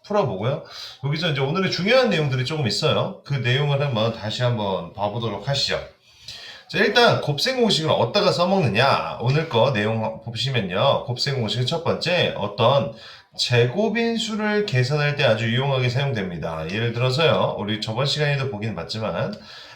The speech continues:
A 플러스 B의 제곱 혹은 A 마이너스 B의 제곱의 식을 이용해서 이런 숫자들의 제곱을 처리하는 거죠. 일 번 구십구의 제곱. 음, 그냥 구십구 곱하기 구십구 하는 게 아니고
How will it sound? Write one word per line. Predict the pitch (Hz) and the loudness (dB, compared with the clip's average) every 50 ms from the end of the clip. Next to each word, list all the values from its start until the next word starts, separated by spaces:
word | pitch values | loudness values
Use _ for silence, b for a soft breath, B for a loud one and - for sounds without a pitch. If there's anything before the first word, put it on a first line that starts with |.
| B | B
A | - 185 202 214 - | 2 2 2 2 0
플러스 | 208 220 240 240 233 226 - 196 147 | 0 2 4 4 4 4 2 -4 -2
B의 | 135 131 131 123 117 | 0 2 2 2 2
제곱 | 110 104 73 73 76 - - - _ _ _ _ _ _ _ _ _ _ _ _ _ _ - | 0 -2 -6 -6 -8 -10 -12 -16 _ _ _ _ _ _ _ _ _ _ _ _ _ _ -2
혹은 | 180 185 208 208 202 | 0 2 4 4 4
A | - 233 - 156 170 | 4 4 4 2 2
마이너스 | 180 185 180 180 180 175 175 175 - - 151 123 | 4 4 4 4 4 0 -2 -4 -4 -4 -6 -4
B의 | 131 127 127 120 120 | -2 0 2 2 2
제곱의 | 120 117 113 107 110 120 123 | 2 0 -2 0 0 0 0
식을 | - - 175 165 170 165 127 | 0 0 -2 -2 -2 -2 -2
이용해서 | 104 101 95 92 90 90 90 - 175 180 - 95 - - B B B B B B B B | -2 -2 -2 -4 -4 -6 -6 -2 -2 0 0 0 -2 -6 B B B B B B B B
이런 | 131 143 180 202 196 | 0 2 2 2 0
숫자들의 | - - - - 202 190 - 165 165 160 | 0 -4 -2 0 0 0 0 0 -2 -2
제곱을 | - 113 117 113 120 117 113 113 | 0 0 0 0 0 -2 -2 -2
처리하는 | 117 - 151 147 139 135 123 107 98 90 | -4 -2 -2 0 0 0 0 0 -2 -4
거죠. | 87 85 80 85 85 | -8 -8 -10 -10 -10
일 | - 110 131 127 | -6 -6 -4 0
번 | 113 95 - 120 104 - | 0 0 0 0 -4 -6
구십구의 | - - 180 - - 220 - 175 135 107 | -6 -2 0 0 0 0 0 0 0 0
제곱. | 92 95 87 78 76 73 - _ _ _ _ _ _ _ _ _ _ _ _ _ - 123 | 0 -2 -6 -8 -10 -14 -16 _ _ _ _ _ _ _ _ _ _ _ _ _ -4 -2
음, | 117 107 - | -2 -2 0
그냥 | - 208 220 226 208 - | 0 2 2 4 2 2
구십구 | - 156 160 - - 233 220 | 0 -2 -2 -2 0 0 0
곱하기 | 208 214 214 202 143 | 2 2 2 2 2
구십구 | 123 - - - 175 | 0 -2 -2 0 0
하는 | 170 180 196 | 2 2 2
게 | 202 180 | 2 2
아니고 | 120 95 92 - 160 170 135 127 - | 2 2 0 -2 -2 -2 -2 -2 -4